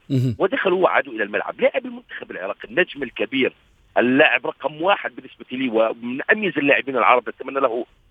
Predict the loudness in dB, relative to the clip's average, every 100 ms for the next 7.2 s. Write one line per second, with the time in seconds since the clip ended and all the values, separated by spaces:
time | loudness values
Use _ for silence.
0 | -4 0 0 0 0 0 -2 -2 -4 -2
1 | -2 -4 -4 -4 -4 -4 -2 -2 0 0
2 | 2 0 0 2 2 2 0 0 -2 -20
3 | _ _ _ -10 -10 -6 0 2 2 -2
4 | -10 _ _ _ 0 0 -2 -8 -6 -4
5 | -6 _ _ -12 -6 -6 0 2 2 0
6 | 2 2 0 0 0 -2 -2 -4 -2 0
7 | 0 0